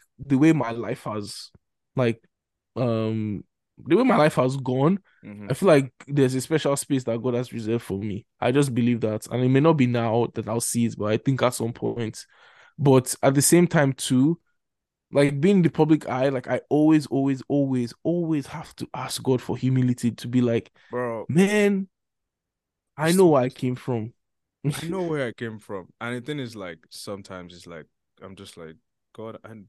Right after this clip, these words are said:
Speaker 2: don't want this, like, to be here recorded. I don't want all of these kind of things." Like, to post things for me, to do all these things, I, it genuinely irks me and gives me anxiety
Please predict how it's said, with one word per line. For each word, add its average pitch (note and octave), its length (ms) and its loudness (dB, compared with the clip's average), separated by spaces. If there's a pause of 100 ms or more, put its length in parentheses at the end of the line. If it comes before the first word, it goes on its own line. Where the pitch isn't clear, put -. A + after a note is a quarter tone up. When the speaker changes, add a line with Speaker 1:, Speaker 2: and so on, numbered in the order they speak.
(140)
Speaker 2:
don't F#2+ 300 -20
want E2+ 260 -20
this, - 300 -20
like, C2+ 220 -20 (200)
to - 120 -20
be B1 480 -20 (400)
here - 380 -16
recorded. D2+ 560 -20
I D2+ 100 -20
don't E2+ 240 -20
want C#2+ 380 -20 (380)
all F2+ 140 -16
of D2 60 -20
these D2+ 120 -20
kind D#2 200 -20
of D#2+ 80 -20
things." - 420 -20 (500)
Like, A2 180 -10
to A#2 120 -12
post C3 320 -8
things A2+ 200 -14
for G#2 140 -18
me, G2 260 -14
to - 140 -20
do G2 160 -16
all G2 60 -14
these F#2+ 140 -18
things, F2 300 -20
I, F#2+ 340 -14 (720)
it G#2+ 100 -18
genuinely A2+ 600 -12 (640)
irks - 360 -16
me F#2 220 -18
and F2+ 120 -20
gives F2+ 200 -20
me F2+ 120 -20
anxiety F2+ 840 -20